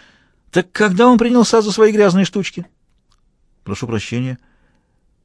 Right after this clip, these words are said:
"Когда вы впервые заподозрили этого молодчика в попытке встать между вами и леди Тилбери?" "Леди Тилбери?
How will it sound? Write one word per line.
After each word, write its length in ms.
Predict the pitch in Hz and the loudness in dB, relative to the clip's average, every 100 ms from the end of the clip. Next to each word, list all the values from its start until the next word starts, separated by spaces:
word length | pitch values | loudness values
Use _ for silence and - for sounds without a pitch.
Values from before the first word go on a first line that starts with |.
| _ _ | _ _
"Когда 380 | 175 190 196 220 | -2 0 2 4
вы 100 | 175 | 2
впервые 500 | - 180 185 170 131 | 0 0 2 2 2
заподозрили 720 | 120 147 147 170 113 101 95 | 0 0 2 2 0 -4 -6
этого 300 | 120 120 117 | -8 -6 -4
молодчика 680 | 131 165 240 - 175 - 98 | -2 -2 -4 -6 -10 -8 -10
в 100 | - | -6
попытке 480 | 147 139 214 - 156 | -6 -4 -6 -6 -8
встать 340 | - 180 160 | -4 -2 -2
между 260 | 151 123 147 | -2 -4 -4
вами 220 | 175 156 | -2 -2
и 80 | 147 | -2
леди 220 | 147 131 | -2 -4
Тилбери?" 460 | - 143 135 170 165 _ _ _ _ _ _ _ _ _ _ _ _ _ _ _ _ _ - | -4 -6 -4 -6 -6 _ _ _ _ _ _ _ _ _ _ _ _ _ _ _ _ _ -14
"Леди 640 | 80 95 120 104 90 85 _ _ | -8 -4 -4 -4 -8 -12 _ _
Тилбери? 640 | - 131 170 160 151 110 | -6 -2 -2 -4 -6 -6